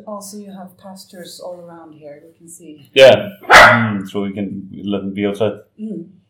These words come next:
Speaker 2: Mm.
Speaker 1: Uh, do you have all the horses here, or do you have horses in other places as well?
Speaker 2: Uh, in the summertime, we have, have a little bit of land here close that we can, uh, let the youngster-, youngsters stay over the summer.
Speaker 1: Mm.
Speaker 2: 'Cause,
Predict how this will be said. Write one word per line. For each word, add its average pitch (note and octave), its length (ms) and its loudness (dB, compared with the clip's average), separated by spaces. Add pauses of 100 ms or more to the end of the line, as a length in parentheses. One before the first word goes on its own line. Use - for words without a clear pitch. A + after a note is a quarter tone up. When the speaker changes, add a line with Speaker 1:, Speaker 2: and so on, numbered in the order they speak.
(760)
Speaker 2:
Mm. F#3+ 160 -14
Speaker 1:
Uh, F#3+ 280 -10
do G#3 100 -8
you B3+ 120 -8
have A#3 200 -16
all D4+ 240 -10
the C4 100 -12
horses - 720 -20
here, B3+ 360 -14 (200)
or A3 100 -20
do G#3+ 100 -20
you G#3+ 220 -18
have F#3+ 100 -20 (300)
horses G3+ 280 -20
in G3 120 -20
other G3 200 -20
places F#3+ 300 -20
as - 100 -20
well? - 160 -4
Speaker 2:
Uh, F#2+ 380 -2
in A#2+ 100 -4
the A#2 120 -6
summertime, E3 400 0 (100)
we D#3+ 60 -6 (100)
have, D#3 120 -2 (180)
have D3 140 2
a F#2 500 -4 (120)
little B2+ 220 -8
bit A#2 80 -8 (320)
of A#2+ 40 -4 (120)
land B2 200 -2 (300)
here A#2+ 160 -2 (200)
close A#2 220 -2 (580)
that G#2 140 -2
we G#2 120 -8
can, A2+ 120 -2 (220)
uh, - 180 -4 (440)
let G#2 140 0
the A2 100 -2
youngster-, A2 300 -6 (100)
youngsters A2+ 400 -6
stay A#2 140 2 (200)
over G#2+ 160 -10
the G2+ 100 -14
summer. A2 180 -6 (240)
Speaker 1:
Mm. G#3 200 -10 (720)
Speaker 2:
'Cause, - 180 -14